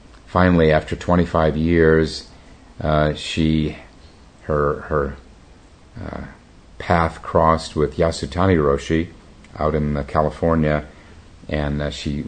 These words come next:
went to one of his talks, and she described this experience to him in detail, and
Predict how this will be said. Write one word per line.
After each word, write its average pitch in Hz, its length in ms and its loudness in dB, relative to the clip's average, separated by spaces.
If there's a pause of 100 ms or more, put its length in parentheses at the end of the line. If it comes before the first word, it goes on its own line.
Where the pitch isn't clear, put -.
went 78 280 -4
to 80 80 -2
one 76 180 -2
of 71 80 -4
his 73 160 -8
talks, 73 480 -2
and 73 140 -4
she 73 100 -8
described 82 560 0
this 76 180 -6
experience 78 720 -2
to - 100 -8
him 71 360 -4 (440)
in 71 220 -4
detail, 78 680 0
and 67 180 -4